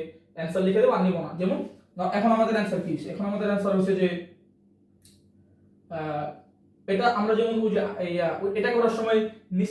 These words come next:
থেকে উপরে নিয়ে সেটা উপর থেকে নিচে নিব। জিরো, পয়েন্ট অবশ্যই থাকবে পয়েন্ট জিরো ওয়ান ওয়ান, এই যে পর্যন্ত ছিল আমাদের অ্যান্সার। তো এটা হচ্ছে আমাদের বাইনারি। কিন্তু যদি আমরা আরো যেত, ধরো এই আরো গেছে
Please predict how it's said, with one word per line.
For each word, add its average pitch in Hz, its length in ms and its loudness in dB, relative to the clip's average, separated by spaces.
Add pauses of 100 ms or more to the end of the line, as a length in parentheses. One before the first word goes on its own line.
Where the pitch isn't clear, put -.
থেকে 233 180 0
উপরে 254 140 0
নিয়ে 269 160 0
সেটা 220 120 4
উপর 214 180 4
থেকে 180 180 -2
নিচে 165 240 -6
নিব। 147 120 -6 (480)
জিরো, 180 200 0 (800)
পয়েন্ট 208 260 0
অবশ্যই 208 240 0
থাকবে 202 220 2 (100)
পয়েন্ট 202 220 0 (840)
জিরো 170 180 -2 (420)
ওয়ান 165 200 -2 (360)
ওয়ান, 165 160 -2 (100)
এই 165 60 -6
যে 185 140 0
পর্যন্ত 185 260 4
ছিল 156 100 -6
আমাদের 151 200 -6
অ্যান্সার। 151 300 -6 (540)
তো 170 80 -12
এটা 185 120 -2
হচ্ছে 185 140 0
আমাদের 185 260 4
বাইনারি। 160 340 0 (340)
কিন্তু 226 240 -6 (120)
যদি 196 120 2
আমরা 214 180 2
আরো 214 220 4
যেত, 196 200 2 (260)
ধরো 185 140 4
এই 185 80 6
আরো 180 220 4
গেছে - 200 -4